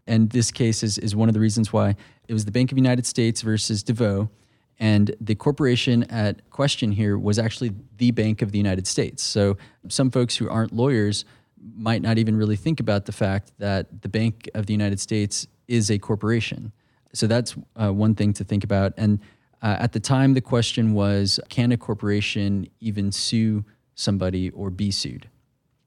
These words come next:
Right? Because it wasn't established yet that a corporation was, th-, there was kind of a, a thinking in the law that it was a separate entity,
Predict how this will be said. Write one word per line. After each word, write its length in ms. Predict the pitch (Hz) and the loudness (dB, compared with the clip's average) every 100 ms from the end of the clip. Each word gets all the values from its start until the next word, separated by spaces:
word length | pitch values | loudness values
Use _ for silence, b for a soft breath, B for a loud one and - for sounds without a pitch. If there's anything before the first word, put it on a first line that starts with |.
| _ - | _ -4
Right? 240 | 104 98 | 0 0
Because 420 | - 107 107 98 90 | 0 -2 0 0 -2
it 100 | 107 | -2
wasn't 320 | 110 120 135 | 0 2 2
established 500 | - 165 139 107 - | 2 0 2 -2 0
yet 220 | 92 - - | -4 -4 -12
that 180 | 104 95 | -6 -4
a 60 | |
corporation 840 | 92 110 107 101 101 110 101 101 - - _ | -2 -4 0 0 0 -2 -2 -2 -4 -12 _
was, 460 | 107 104 104 101 - - B B - | -4 0 0 -2 -8 -16 B B -10
th-, 140 | 110 | -6
there 140 | 127 139 | -2 0
was 120 | 131 | 0
kind 200 | 165 170 | 0 0
of 120 | 143 | 0
a, 140 | 123 | 0
a 140 | - 101 | 0 -4
thinking 420 | - 123 120 117 | -2 -2 0 0
in 80 | 107 | 2
the 80 | 95 | 0
law 220 | 95 98 | 0 0
that 120 | 95 | 0
it 120 | 90 | -4
was 280 | 92 104 110 | -2 0 0
a 80 | 107 | 0
separate 480 | - 101 101 98 - | -2 -4 -2 -6 -6
entity, 460 | 101 107 120 151 | -4 -2 -2 -4